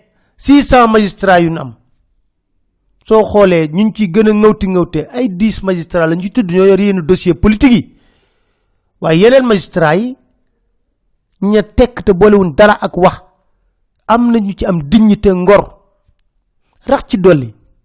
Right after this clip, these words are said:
fii kenn mënu fee nax kenn. Parti yëpp ñoo yor P V, représentant parti.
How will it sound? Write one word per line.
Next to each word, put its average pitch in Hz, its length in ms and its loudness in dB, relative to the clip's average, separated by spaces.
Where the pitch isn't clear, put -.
fii 233 200 -10
kenn 262 160 -4
mënu 247 140 -2
fee 208 160 -2
nax 180 200 -6
kenn. 196 280 -4
Parti 262 360 0
yëpp 285 140 2
ñoo 233 120 0
yor 202 280 -4
P 202 180 0
V, 123 280 -12
représentant 160 680 -4
parti. 135 400 -8